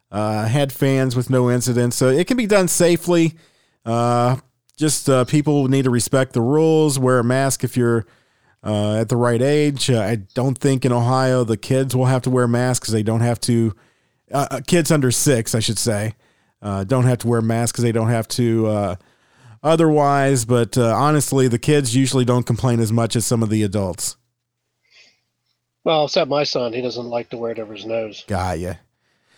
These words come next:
Speaker 1: But I, I mean, uh, I, I think it's an outdoor event. They're gonna keep everybody spaced, so, uh, it, it's, I mean, just get a hot dog every five minutes if you don't wanna <laughs> wear a mask. Just keep eating and
Speaker 2: I know.
Speaker 1: drinking.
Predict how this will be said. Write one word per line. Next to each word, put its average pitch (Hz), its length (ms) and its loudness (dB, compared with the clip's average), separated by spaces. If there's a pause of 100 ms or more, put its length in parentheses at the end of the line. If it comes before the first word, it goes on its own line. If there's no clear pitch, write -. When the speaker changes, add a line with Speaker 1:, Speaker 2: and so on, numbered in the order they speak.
(220)
Speaker 1:
But 107 340 -4
I, 151 420 0
I 185 40 2
mean, 170 280 2
uh, 135 540 2
I, 131 100 -2
I 143 40 0
think 156 260 2
it's 127 140 0
an 139 80 0
outdoor 165 380 2
event. 151 340 2
They're 143 100 -2
gonna 139 120 0
keep 139 180 0
everybody 131 440 2
spaced, 143 540 0
so, 120 600 2 (460)
uh, 110 300 0
it, 147 320 2
it's, 165 380 -2
I - 40 0
mean, 175 120 2
just 208 140 -2
get 269 100 2
a 220 60 2
hot 208 200 2
dog 156 220 4
every 147 180 4
five 147 280 2
minutes 139 260 2
if 123 80 0
you 120 60 0
don't 139 300 0
wanna 135 140 4
<laughs> 185 340 -2
wear 220 100 4
a 160 120 -2 (240)
mask. 180 180 0
Just 185 160 -2
keep 196 220 0
eating 190 260 4
and 151 80 2
Speaker 2:
I - 20 0
know. 156 80 0
Speaker 1:
drinking. 120 380 -2